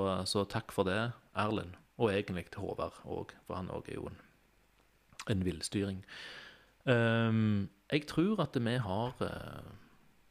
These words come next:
sikkert drodlet i, jeg pleier å få en sånn følelse når det har gått sånn cirka halvannen time, så jeg har ikke sett på klokken, men jeg tipper at vi er der. Ehm, og så kan vi også ta oss og legge litt sånn kule, kule linker til, eh,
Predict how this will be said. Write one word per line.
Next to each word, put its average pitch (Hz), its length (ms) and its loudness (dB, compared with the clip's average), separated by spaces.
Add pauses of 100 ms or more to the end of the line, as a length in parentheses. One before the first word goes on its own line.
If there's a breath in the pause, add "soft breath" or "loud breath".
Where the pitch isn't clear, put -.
(220)
sikkert 101 320 -4
drodlet 95 600 -2
i, 95 80 -2 (540)
jeg 117 140 4
pleier 131 160 4
å - 40 -8
få 139 100 2
en 117 80 0
sånn 113 140 0
følelse 101 400 0
når 101 120 2
det 95 80 0
har 101 60 0
gått - 140 -6
sånn 98 100 -2
cirka 101 260 -6
halvannen 92 280 -4
time, 95 400 -4 (200)
så - 140 -6
jeg 101 60 -2
har 98 80 -6
ikke - 120 -4
sett - 120 -8
på - 100 -10
klokken, 107 260 -2
men 104 120 -2
jeg - 100 -6
tipper 104 140 -8
at - 120 -10
vi 98 80 -2
er 95 120 -2
der. 107 200 0 (720 loud breath)
Ehm, 98 1040 2 (260)
og - 80 -8
så - 100 0
kan 104 140 -2
vi 95 80 2
også 98 160 0
ta 95 80 2
oss - 100 -4
og 92 60 -2
legge 90 160 -4
litt 92 160 -2
sånn 95 160 -6
kule, 95 320 -2 (320)
kule 92 260 -4
linker 95 540 -2
til, 90 320 0
eh, 87 160 -6